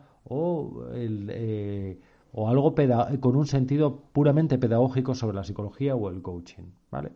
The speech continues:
Si es así, está bien, pero plantéate esa pregunta. ¿Quiero ser un divulgador? ¿Quiero que mi divulgación sea paralela o independiente a lo que puede ser tu modelo de negocio como psicólogo, coach o terapeuta?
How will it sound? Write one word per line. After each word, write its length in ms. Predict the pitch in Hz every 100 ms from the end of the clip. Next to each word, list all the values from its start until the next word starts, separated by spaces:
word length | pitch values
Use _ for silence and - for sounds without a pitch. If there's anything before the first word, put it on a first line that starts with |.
| _
Si 140 | - 120
es 80 |
así, 200 | 127 135
está 200 | 127 147
bien, 320 | 139 160 175 - _ _ _
pero 200 | 117 113
plantéate 540 | 113 110 131 160 147
esa 220 | 131 107
pregunta. 500 | - 95 95 95 90
¿Quiero 260 | 90 131 117
ser 240 | - 113
un 260 | 104 95 98
divulgador? 680 | 98 98 92 95 127 196 - _ _ _ _ _ -
¿Quiero 260 | 151 156
que 320 | 139 127 - -
mi 160 | 131
divulgación 680 | 123 117 110 107 107 139 135
sea 400 | - 135 120 113 _ -
paralela 560 | 135 131 139 165 131
o 140 | 117 120
independiente 880 | 117 113 113 107 127 127 113 98 87 _ _ _ _ _ _ _ _ -
a 100 | 135
lo 140 | 127
que 160 | 127 120
puede 300 | - 127 123
ser 280 | 120 120 -
tu 80 |
modelo 560 | 113 110 107 123 117 101 - - -
de 200 | 117 107
negocio 640 | 107 127 127 170 247 262 - _ _ _ _
como 640 | 123 110 113 107 104 101
psicólogo, 560 | 101 117 131 131 113 110
coach 240 | 120 113
o 60 | 107
terapeuta? 600 | 104 104 160 160 107